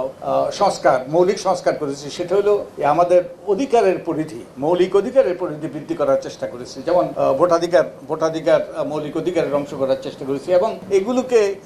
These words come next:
শর্তহীন করা, যতটুকু সম্ভব শর্তহীন করার চেষ্টা করি। ক্ষমতার যে ভারসাম্য, ক্ষমতার কাঠামো কিছু পরিবর্তন আনার চেষ্টা করেছি। আমরা উচ্চকক্ষ, আহ, সৃষ্টি করার, আহ, আমরা সুপারিশ করেছি।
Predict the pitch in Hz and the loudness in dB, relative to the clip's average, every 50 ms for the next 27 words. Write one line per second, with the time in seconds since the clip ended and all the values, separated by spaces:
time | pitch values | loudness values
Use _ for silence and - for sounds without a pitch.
0 | - - - - - 226 240 233 - - 262 233 226 208 - 175 156 151 147 135 | -20 -20 -14 -4 0 2 2 2 2 2 2 2 0 2 2 4 4 4 4 2
1 | 170 160 160 156 208 196 185 180 180 175 - - - 202 185 165 180 175 - - | 2 2 2 2 2 4 4 4 2 2 -2 -4 -4 -4 0 2 2 0 2 0
2 | 214 208 - - 220 196 165 165 156 143 135 135 - 143 - - 139 135 131 131 | -4 -2 0 0 -2 0 0 2 2 2 2 2 0 -4 -6 -6 -8 -8 -8 -8
3 | - - 208 208 233 233 233 233 220 214 - 185 208 220 - - 190 190 - - | -2 0 2 4 4 4 4 4 4 4 2 0 -2 0 0 0 0 0 0 -2
4 | - 226 208 190 170 135 107 - - - - - - - 160 165 190 185 190 180 | -2 -2 -2 -2 -2 -2 -4 -6 -10 -18 -16 -10 -4 0 2 4 4 4 4 2
5 | 175 180 185 175 240 254 214 170 156 151 143 - - 175 165 165 170 180 170 151 | 2 0 -2 0 0 2 2 2 0 0 -4 -6 -10 -10 -6 -2 0 0 2 2
6 | 151 147 - 156 151 147 151 - 170 156 - 175 165 135 170 170 170 160 156 - | 0 0 0 0 0 0 0 0 -2 -4 -2 -4 -2 0 0 2 2 2 2 0
7 | - - 185 175 170 185 175 175 180 180 - 190 180 170 165 165 165 156 151 143 | 0 -2 -4 -2 0 0 2 2 2 2 4 4 4 2 2 0 -2 0 0 2
8 | 139 139 139 139 139 - 180 170 - - 175 165 170 160 156 151 - - 156 156 | 2 0 0 -2 -4 -4 -6 -6 -4 -4 -2 0 2 4 4 2 2 0 -2 -2
9 | 139 135 131 123 - - 180 151 143 151 139 135 - - 151 151 165 160 - - | 0 0 0 -2 -4 -6 -8 -4 0 0 0 -2 -2 -4 -4 -4 -4 -4 -4 -4
10 | 165 - - - 202 202 | -4 -4 -4 -4 -6 -6